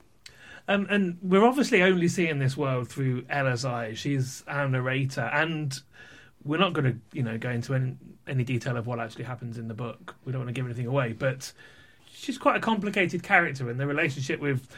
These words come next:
with this couple becomes complicated. So I guess we could, you know,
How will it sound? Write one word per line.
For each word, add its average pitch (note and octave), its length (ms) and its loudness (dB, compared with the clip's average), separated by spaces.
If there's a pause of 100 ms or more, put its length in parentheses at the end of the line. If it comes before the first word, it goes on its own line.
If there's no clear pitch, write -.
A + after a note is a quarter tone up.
(300)
with A#2+ 120 -4
this C3+ 160 0
couple C3+ 300 -2
becomes C3 520 -2
complicated. B2 960 -4
So E3+ 240 2
I F3+ 60 6
guess F3+ 280 2
we E3 120 0
could, C#3+ 240 -4
you D3+ 80 -4
know, B2 260 -6